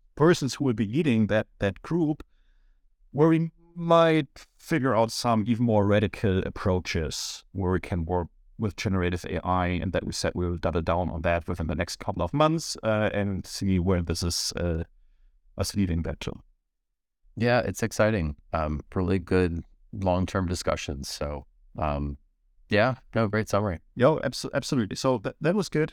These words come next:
Speaker 1: Um, one of the, the, um, discussions that we had, uh, was also around, um, composable commerce and mac, which both belongs together, but it's dec-, describing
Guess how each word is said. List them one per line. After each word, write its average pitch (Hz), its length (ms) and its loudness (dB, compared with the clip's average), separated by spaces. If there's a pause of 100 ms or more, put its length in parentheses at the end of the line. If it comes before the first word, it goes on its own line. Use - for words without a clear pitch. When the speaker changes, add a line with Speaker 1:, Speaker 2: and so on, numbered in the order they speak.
(160)
Speaker 1:
Um, 123 300 0
one 151 260 2
of 196 120 0
the, 151 280 2 (960)
the, 123 400 4 (100)
um, 123 320 2
discussions 139 680 0
that 113 120 2
we 107 140 0
had, 95 440 0 (260)
uh, 117 400 2
was 120 240 -2
also 131 260 0
around, 117 560 2
um, 104 480 0 (460)
composable 151 680 0
commerce 131 640 -2 (520)
and 107 300 2 (320)
mac, 104 420 0 (300)
which 104 320 -4 (140)
both 135 360 0 (640)
belongs 135 500 4
together, 107 640 0 (440)
but 104 120 4
it's 101 140 -4
dec-, - 340 -8 (100)
describing 127 920 2